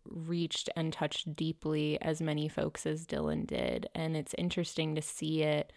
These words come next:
across the generations because it's not just folks like my dad, but then I see, you know, one of our friends who he and his dad listened to John Prine all the time, and he was gonna go and take his dad's ashes to this John Prine concert in Den-,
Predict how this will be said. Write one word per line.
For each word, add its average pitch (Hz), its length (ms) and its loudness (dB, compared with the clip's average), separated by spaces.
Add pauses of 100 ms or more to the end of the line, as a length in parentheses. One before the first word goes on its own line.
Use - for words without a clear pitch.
(420)
across 151 440 4
the 160 100 2
generations 156 800 0
because 160 320 -2
it's 156 180 -2
not 160 320 2
just - 520 -2
folks - 600 0 (120)
like 156 240 0
my 151 140 -2
dad, 156 580 4 (420)
but 160 140 2
then 160 160 4
I 156 60 4
see, 151 580 0 (480)
you 170 140 2
know, 156 120 4
one 156 180 6
of 151 140 2
our 160 160 6
friends 156 460 2
who 151 420 6 (120)
he - 240 0
and 160 120 2
his 156 160 0
dad - 240 0
listened 151 280 0
to 147 80 0
John 151 280 0
Prine 151 260 -2
all 156 100 0
the 151 80 -4
time, 156 460 0
and 156 100 0
he 151 140 -2
was 151 160 -2
gonna 156 220 -2
go - 360 2
and - 120 0
take 156 200 -2
his 160 160 -4
dad's - 300 -4
ashes 160 460 -2
to - 100 -8
this 160 180 -2
John - 280 -4
Prine 180 360 2
concert 156 460 0
in 151 140 -2
Den-, 175 220 2